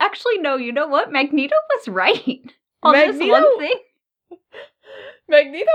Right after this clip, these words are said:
Speaker 2: was right. There's, like, I think
Speaker 1: Magneto was right about quite a few things. Maybe not
Speaker 2: Yeah.
Speaker 1: all the things, but, you know.
Speaker 2: Yeah.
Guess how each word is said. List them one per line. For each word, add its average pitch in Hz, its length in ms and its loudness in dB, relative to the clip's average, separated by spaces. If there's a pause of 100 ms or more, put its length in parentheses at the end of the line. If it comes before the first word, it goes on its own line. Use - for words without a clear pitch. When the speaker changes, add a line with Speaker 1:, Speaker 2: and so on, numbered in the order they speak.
Speaker 2:
was 208 340 0
right. 160 440 -4
There's, 233 300 0
like, 226 340 -2
I 240 140 2
think 370 400 -8 (600)
Speaker 1:
Magneto 285 360 2 (140)
was 359 160 -4
right 247 200 0
about 226 440 0 (420)
quite 262 240 0
a 587 140 -6
few 269 200 -2
things. 190 640 -10 (280)
Maybe 330 220 -4
not - 60 4
Speaker 2:
Yeah. - 200 4
Speaker 1:
all 480 200 6
the 392 120 -4
things, - 640 -6 (400)
but, 302 360 0
you 480 120 2
know. 349 320 0 (540)
Speaker 2:
Yeah. 254 400 0